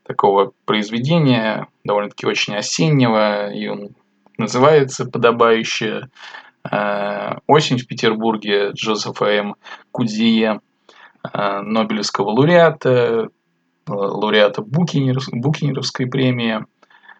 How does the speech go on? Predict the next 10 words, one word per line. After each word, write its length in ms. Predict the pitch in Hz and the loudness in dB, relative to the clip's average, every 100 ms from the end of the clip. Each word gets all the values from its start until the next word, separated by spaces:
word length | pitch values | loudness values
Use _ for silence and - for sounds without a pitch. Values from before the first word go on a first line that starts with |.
| _ - | _ -10
Э, 460 | - 107 107 104 101 104 _ _ _ _ _ _ _ _ _ _ _ - | -4 -2 0 -2 -6 -12 _ _ _ _ _ _ _ _ _ _ _ -20
в 720 | - - 117 110 107 110 110 | -8 4 6 8 6 4 4
романе 420 | 110 113 117 110 104 | 4 4 2 2 -2
отлично 480 | 104 131 - 110 | -2 -2 -2 -4
именно 320 | 107 107 107 110 | -6 -8 -6 -8
описана 680 | - 131 - 104 104 - - | -8 -8 -6 -6 -8 -10 -12
петербургская 680 | - - 113 120 117 - 107 | -8 -4 -2 -2 -6 -4 0
осень. 640 | 147 190 185 - 151 131 131 _ _ _ - | 2 4 2 0 -2 -4 -8 _ _ _ -8
Это, 340 | 147 - - _ | -6 -6 -10 _
ну, 180 | 127 | -8